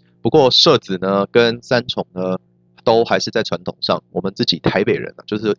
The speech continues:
世代住台北人的这一种人呢，就会觉得那个地方是完全不要去碰的地区。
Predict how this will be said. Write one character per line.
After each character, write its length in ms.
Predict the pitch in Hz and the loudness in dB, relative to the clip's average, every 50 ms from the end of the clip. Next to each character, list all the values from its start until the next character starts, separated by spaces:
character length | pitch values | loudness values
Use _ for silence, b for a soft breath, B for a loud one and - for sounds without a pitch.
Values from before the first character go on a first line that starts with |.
| _ | _
世 220 | - - - 165 135 | 2 2 2 2 2
代 180 | - 143 120 | 2 2 0
住 140 | 113 - 123 | 0 -2 -8
台 160 | - - 90 | -8 -8 -8
北 120 | 87 - 92 | -6 -6 -8
人 140 | 82 - - | -8 -10 -16
的 60 | 85 | -16
这 120 | - - 104 | -10 -10 -8
一 40 | |
种 160 | 107 - - _ | -8 -10 -14 _
人 120 | - - - _ | -20 -20 -18 _
呢， 80 | - - _ _ _ _ _ _ _ b b b _ | -20 -20 _ _ _ _ _ _ _ b b b _
就 100 | - 135 | -2 0
会 100 | - 117 | 0 0
觉 140 | - 92 90 | 0 0 -2
得 100 | 92 90 | -2 0
那 100 | 104 117 | 0 0
个 100 | 110 98 | -2 -2
地 140 | 92 - 110 | -2 -2 0
方 180 | 98 104 95 95 | 0 0 0 2
是 120 | - 104 | 2 4
完 120 | 98 90 85 | 4 2 2
全 120 | - 95 90 | 0 -2 -2
不 140 | 87 - 85 | 0 0 2
要 160 | 85 95 92 | 2 2 2
去 420 | - - - 107 98 90 78 78 - | 0 -4 -4 -4 -4 -4 -4 -8 -12
碰 160 | - - 123 - - | -4 -4 -4 -4 -4
的 80 | - - | -12 -12
地 140 | _ 95 76 | _ -10 -10
区。 320 | - - - - - - | -8 -10 -10 -10 -12 -12